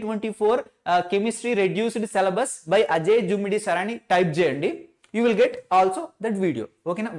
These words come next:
వీడియో లింక్ కూడా మీకు వస్తుందన్న మనకి. Thank you so much everybody, all the very best, and once again,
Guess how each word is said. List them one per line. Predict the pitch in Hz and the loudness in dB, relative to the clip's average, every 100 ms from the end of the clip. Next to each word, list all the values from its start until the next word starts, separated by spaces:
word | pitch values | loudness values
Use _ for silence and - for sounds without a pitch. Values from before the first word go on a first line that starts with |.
| 160 | -4
వీడియో | 190 185 | -2 -2
లింక్ | 170 156 | -4 -6
కూడా | 339 - _ - 208 | -10 -12 _ -6 -4
మీకు | 226 160 | -2 -2
వస్తుందన్న | - 147 127 120 | -4 -8 -6 -8
మనకి. | 123 123 196 | -12 -4 -2
Thank | 233 | -2
you | 254 | -4
so | 226 214 | -6 -4
much | 226 | -2
everybody, | 220 214 214 208 | -2 0 2 2
all | 208 | 0
the | 214 | 0
very | 214 | 0
best, | 214 202 | 0 -4
and | 196 196 | -6 -6
once | 196 | -6
again, | 208 | -4